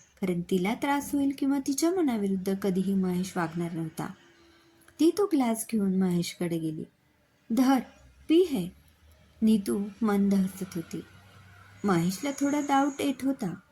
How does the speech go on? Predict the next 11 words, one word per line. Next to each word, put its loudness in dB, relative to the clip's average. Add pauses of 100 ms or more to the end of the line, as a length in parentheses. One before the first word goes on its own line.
पण 2
त्याने -2
तो -2
ग्लास -2
तोंडाला 2
लावला -4 (380)
आणि 4
त्याच्याही 0
तोंडातून 0
फवारा 0
उडाला. -6